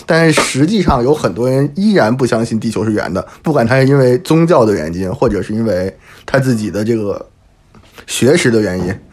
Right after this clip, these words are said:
或者是因为什么原因。但是，呃，有一个例子，这个不是身边的朋友了，但是很有名，就是如果你每天都坚信地球是平的，你去疯狂地搜索地球是平的事情，你在网上可以看到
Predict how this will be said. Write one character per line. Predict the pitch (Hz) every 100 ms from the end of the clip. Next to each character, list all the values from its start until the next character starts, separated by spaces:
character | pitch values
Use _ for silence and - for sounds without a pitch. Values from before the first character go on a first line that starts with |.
| - -
或 | -
者 | 120
是 | 113
因 | 127
为 | 127
什 | 104
么 |
原 | 107 95
因。 | 95 - - - -
但 | 170
是， | 151 160 143 -
呃， | - 127 120 - - - - - - - - - -
有 | 135 104
一 | 123
个 |
例 | 143 147
子， | 101
这 | 107
个 | 117
不 | 98
是 | 123
身 | 139
边 | 127 127
的 |
朋 | 120 98
友 |
了， | 87 - - -
但 | 147
是 | 123
很 | 117
有 | 131 107
名， | 98 117
就 | 139
是 | 127 113 - - -
如 | 131
果 | 151 165
你 | 139 113
每 | 135 117 101
天 | 135 139
都 | 139 131 135 - - _ - _ _ _
坚 | - 170 170
信 | 170 123
地 | 131
球 | 113 110
是 | 123
平 | - 76 104
的， | 104 - _ -
你 | 120
去 | 113 127
疯 | - 175
狂 | 156 123
地 |
搜 | 127 160 170
索 | 170 -
地 | 127 131
球 | 113
是 | 120
平 | - 98
的 | 113
事 |
情， | 104 107 -
你 | -
在 | 139 143
网 | 110
上 | 113
可 | 131
以 | 123
看 | 147
到 | 123 110